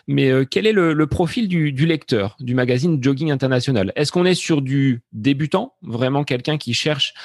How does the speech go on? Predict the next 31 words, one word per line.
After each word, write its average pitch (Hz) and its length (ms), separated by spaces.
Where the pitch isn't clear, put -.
à 135 100
courir, 175 400
quelqu'un 156 280
qui 143 120
va 117 120
chercher 131 400
des, 107 200
des 110 120
reportages, 147 760
du 127 120
matériel, 135 680
des 123 160
conseils 135 480
en 123 80
entraînement, 131 840
en, 110 340
en 123 80
nutrition, 143 520
ou 139 140
est-ce 180 160
que, - 80
euh, 160 380
on 123 260
a 135 80
quand 127 140
même 151 200
des 131 120
coureurs 135 400
qui - 160
sont, 135 340
euh, 107 120